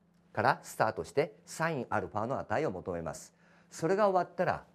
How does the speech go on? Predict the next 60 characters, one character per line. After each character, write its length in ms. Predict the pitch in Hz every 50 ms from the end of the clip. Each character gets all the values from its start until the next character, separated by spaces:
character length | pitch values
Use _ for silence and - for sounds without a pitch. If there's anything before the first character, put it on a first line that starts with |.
| - - - - - _
コ 120 | - - 143
サ 160 | - 208 214
イ 60 | 202
ン 100 | 180 156
ベ 160 | 123 139 127
ー 60 | 120 -
タ 160 | 104 90 90
イ 120 | 98 98
コ 180 | - - 127 110
ー 40 | 92
ル 60 | 92 87
十 200 | - 120 131 135
三 280 | - 170 156 143 127
分 160 | 123 139 143
の 120 | 160 147 107
十 220 | - - 110 117
二 100 | 127 139
か 140 | - - 90
ら 100 | - - - -
サ 220 | - - - 139
イ 80 | 135 113
ン 100 | 104 87
ベ 160 | 90 90 87
ー 60 | -
タ 120 | - 98
の 120 | 117 117 78
値 260 | 71 - 110 131 139
を 40 | 113
も-、 120 | 92 87 - - - - - - - - _ -
あ、 140 | - - -
サ 200 | - - - 151
イ 80 | 151 139
ン 80 | 117 104
ベ 160 | 107 104 98
ー 80 | 95
タ 160 | - 104 101 117
の 180 | 147 - -
値 300 | 92 - - 85 104 147
を 60 | 165
求 220 | 113 92 - - 127
め 120 | 156 147
に 80 | 113 95
行 80 | 85
き 80 | - 80
ま 100 | 73 64
す。 160 | - - - - _ _ _ - - - - - - - _ -
は 120 | 123 135
い、 120 | 135 123 - - - -
コ 100 | - 135
サ 160 | 127 - 208
イ 60 | 202
ン 80 | 185 143
の 80 | 110 90
意 40 |
味 100 | 87 85
は 160 | 87 110 139 - - _ _ _ _ _ _ _ - - -
斜 160 | - 113 110
辺 240 | 120 131 131 139 135
分 240 | 123 135 135 - 135
の 240 | 156 185 170 -